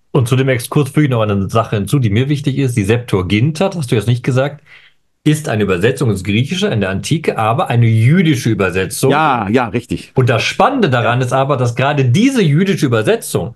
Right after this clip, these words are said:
Speaker 1: ja wegweisend für die Christen wurde.
Speaker 2: Ja.
Speaker 1: Weil das entstehende Christentum hat sich an der Septuaginta ausgerichtet,
Speaker 2: Genau.
Speaker 1: stärker, an, auch gerade bei den Evangelien, oft stärker an der Septuaginta ausgerichtet als am hebräischen Text.
Speaker 2: Ja, und du hast
Speaker 1: Also
Speaker 2: es schon
Speaker 1: sehr,
Speaker 2: gesagt.
Speaker 1: sehr spannend.
Speaker 2: Und du hast es schon gesagt, Septuaginta ist immer auch schon, wie jede Übersetzung,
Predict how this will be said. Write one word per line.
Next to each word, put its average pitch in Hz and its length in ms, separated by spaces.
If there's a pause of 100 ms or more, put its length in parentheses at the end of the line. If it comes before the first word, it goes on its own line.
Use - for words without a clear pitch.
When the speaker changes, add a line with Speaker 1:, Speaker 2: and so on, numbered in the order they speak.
Speaker 1:
ja 101 260
wegweisend 135 640
für 135 80
die 143 100
Christen 240 440
wurde. 92 300 (120)
Speaker 2:
Ja. 107 160 (180)
Speaker 1:
Weil 95 120
das 92 120
entstehende 117 380
Christentum 214 400
hat 127 160
sich 147 160
an 117 60
der 113 100
Septuaginta 135 800
ausgerichtet, 95 680
Speaker 2:
Genau. 85 120
Speaker 1:
stärker, 156 480
an, - 220
auch - 180
gerade 110 220
bei 107 100
den 104 160
Evangelien, 143 380
oft 196 220
stärker 175 340
an 160 80
der 123 80
Septuaginta 123 640
ausgerichtet 151 560
als 135 360
am 127 160
hebräischen 113 540
Text. - 320 (140)
Speaker 2:
Ja, 110 140
und 156 140
du 143 40
hast 143 60
Speaker 1:
Also 156 80
Speaker 2:
es - 40
schon 151 160
Speaker 1:
sehr, 143 60
Speaker 2:
gesagt. 143 180
Speaker 1:
sehr 110 140
spannend. - 440 (180)
Speaker 2:
Und 123 100
du 143 40
hast 151 80
es 151 60
schon 143 160
gesagt, 131 260
Septuaginta 135 540
ist 131 180
immer 175 240
auch 151 180
schon, 143 480
wie 117 160
jede 147 300
Übersetzung, 120 840